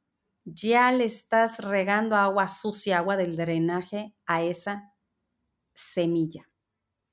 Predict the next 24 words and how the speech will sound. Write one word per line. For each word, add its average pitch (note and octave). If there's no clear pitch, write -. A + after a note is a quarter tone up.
Cada A3+
que A3
dudamos, A3
cada G3
que F#3+
estamos F#3+
en F#3
incertidumbre. E3
Y C4+
si D4
te C#4+
da D4+
incertidumbre D4
y G3
si G#3
te G#3
da A3+
duda, B3+
intégralo. F#3+
O F#3
sea, F#3
no G#3
lo C#4
escondas, C#4+